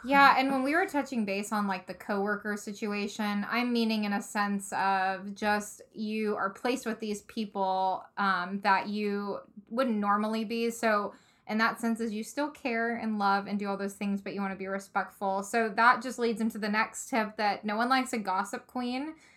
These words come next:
So it makes it super uncomfortable, and it puts the other person that you're sharing this with, um, in this situation that you have to keep a secret. So it's very hard, um, to ask someone to do something like that when their husband or significant other is in the job as well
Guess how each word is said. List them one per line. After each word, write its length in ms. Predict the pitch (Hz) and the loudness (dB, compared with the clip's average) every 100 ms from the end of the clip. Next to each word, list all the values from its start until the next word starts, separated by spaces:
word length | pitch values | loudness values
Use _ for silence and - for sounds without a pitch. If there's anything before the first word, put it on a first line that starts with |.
| _ - | _ 2
So 140 | 233 | 4
it 80 | 214 | 4
makes 160 | 254 | 2
it 160 | 247 220 | -2 -2
super 240 | 349 359 | -2 4
uncomfortable, 840 | 359 330 294 302 285 285 262 254 247 - | 4 4 2 0 2 0 2 4 4 2
and 100 | 220 | 0
it 120 | 226 | 0
puts 200 | 277 285 | -2 -4
the 120 | - | -2
other 280 | - 214 240 | -2 0 -2
person 360 | 226 220 220 233 | -2 -6 -4 -4
that 100 | 202 | -4
you're 100 | 196 | -8
sharing 360 | - 202 214 | -8 -6 -2
this 180 | 220 226 | -4 -2
with, 240 | 233 233 233 - - | -2 -2 -4 -8 -2
um, 340 | 202 185 180 | -2 -2 -6
in 220 | - 226 220 | -4 -2 0
this 220 | 208 202 | -4 -6
situation 920 | 240 220 214 202 202 202 214 202 - - | -10 -6 -4 -2 -4 -4 -4 -4 -8 -6
that 180 | 196 135 | -4 -4
you 80 | |
have 100 | 208 | -8
to 80 | 208 | -10
keep 280 | - - 233 | -12 -10 -10
a 80 | 175 | -10
secret. 640 | - 233 220 175 131 - _ _ _ - | -10 -12 -10 -8 -8 -8 _ _ _ -4
So 80 | |
it's 120 | 247 233 | -4 -4
very 460 | 196 233 311 311 | -2 0 2 0
hard, 680 | 240 233 226 208 202 208 202 | 0 4 6 6 4 0 -2
um, 300 | 208 202 196 | -2 -2 -2
to 140 | 196 - | -2 -2
ask 220 | 185 208 | -2 -2
someone 300 | - 247 254 | -2 0 0
to 100 | 208 | 0
do 180 | 196 220 | -2 -6
something 400 | 247 277 277 294 | 0 0 0 2
like 260 | 294 285 285 | 2 2 6
that 180 | 302 | 6
when 140 | 220 214 | 6 0
their 280 | 233 254 269 | 2 2 4
husband 520 | 247 233 226 226 220 | 2 0 0 0 0
or 100 | 202 | -2
significant 500 | 202 220 220 208 220 | -4 -4 -4 -4 -4
other 220 | 190 208 | -2 -4
is 120 | 208 | -4
in 140 | 190 208 | -4 -4
the 100 | 202 | -4
job 380 | 196 190 190 196 | -4 0 0 0
as 200 | 196 196 | -6 -8
well 600 | 202 190 190 214 320 | -4 2 4 4 2